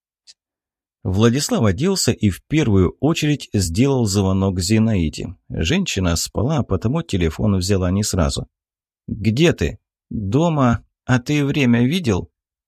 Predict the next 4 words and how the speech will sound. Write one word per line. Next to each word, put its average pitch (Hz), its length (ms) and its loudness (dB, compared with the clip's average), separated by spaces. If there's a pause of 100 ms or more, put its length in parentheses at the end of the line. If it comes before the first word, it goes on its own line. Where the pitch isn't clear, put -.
«Прячься, 101 720 0
беги. 92 520 0
Брюс 95 560 0
предатель». 104 680 0